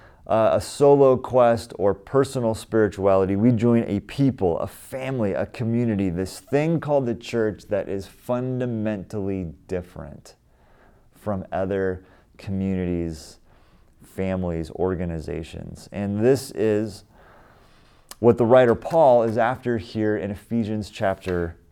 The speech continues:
two. He's speaking to, writing to a young church. A-, and again, he wants to fire their imaginations for this whole other way of being, this different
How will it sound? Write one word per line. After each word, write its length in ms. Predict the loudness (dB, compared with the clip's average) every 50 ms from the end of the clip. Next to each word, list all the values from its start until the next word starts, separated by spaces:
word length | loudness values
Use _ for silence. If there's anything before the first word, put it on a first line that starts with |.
| _ -20
two. 420 | -12 -8 -6 -6 -4 -6 -8 -10 -16 -20 _ _ _ -20 -20 -20 -20 -20 -12 _ 4
He's 300 | 6 6 6 6 2 -4 -12 -18 -20
speaking 680 | -18 -16 -14 -2 2 2 2 4 2 0 -2 -2 -2
to, 220 | 0 2 2 4 4
writing 500 | 4 6 6 8 8 6 6 2 0 -2
to 200 | 0 2 2 4
a 20 | 4
young 400 | 4 4 2 2 2 0 -2 -6
church. 600 | -4 -2 0 0 0 -2 -4 -8 -14 -16 -18 -20 -20 _ _ _ -20 -20 -20 -20 -14 -4 -2
A-, 40 | 0
and 260 | 0 2 2 0 0
again, 340 | 0 2 4 4 4 6 6
he 120 | 4 4
wants 520 | 4 4 4 4 4 4 4 2 0 -2 -4
to 100 | -8 -8
fire 580 | -8 -4 -2 0 2 4 4 6 6 6 4
their 300 | 4 6 8 8 8 8
imaginations 1300 | 6 2 -2 -2 -2 0 0 0 2 2 0 0 0 0 0 0 0 0 0 -2 -2 -2 -2 -2 -4 -6
for 320 | -8 -8 -2 2 4 4 4
this 340 | 4 2 2 2 0 -2
whole 520 | -8 -10 -2 2 4 8 8 8 8 6 4
other 320 | 2 2 2 2 2 2
way 240 | 2 2 2 2 2
of 160 | 2 0 -2
being, 240 | -2 -2 -2 -2 -2
this 180 | -4 -6 -6 -6
different 680 | -6 -2 0 2 0 2 0 -2 -2 -2 -2 -4 -8